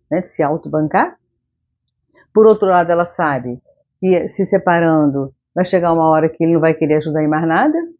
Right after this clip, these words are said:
talvez nem pague mais o plano de saúde dela, né?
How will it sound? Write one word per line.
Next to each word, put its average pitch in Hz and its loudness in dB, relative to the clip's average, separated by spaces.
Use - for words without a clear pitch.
talvez 175 0
nem 196 -4
pague 170 -2
mais 147 0
o 139 -4
plano 143 0
de 143 -8
saúde 143 -6
dela, 226 2
né? 262 0